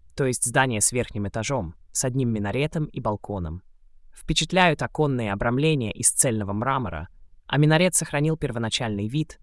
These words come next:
каким его задумал основатель. Перед михрабом покоится сам Курбан Насух Баба.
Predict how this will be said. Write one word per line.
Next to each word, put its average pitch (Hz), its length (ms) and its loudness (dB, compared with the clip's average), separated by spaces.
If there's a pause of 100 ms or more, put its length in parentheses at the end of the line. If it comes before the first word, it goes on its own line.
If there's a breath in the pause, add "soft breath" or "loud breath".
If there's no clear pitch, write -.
(300)
каким 131 300 -4
его 107 240 -4
задумал 107 440 -2
основатель. 95 680 -4 (260)
Перед 170 240 2
михрабом 165 560 4
покоится 120 480 -4
сам 120 400 6
Курбан 104 520 -4
Насух 95 420 -4
Баба. 85 380 -6